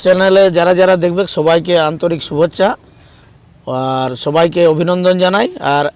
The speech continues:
এই আপনার চ্যানেলের মাধ্যমে কুটুম বন্ধু সবাই,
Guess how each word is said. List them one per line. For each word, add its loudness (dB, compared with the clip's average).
এই 0
আপনার -2
চ্যানেলের 0
মাধ্যমে -2
কুটুম -6
বন্ধু -2
সবাই, 0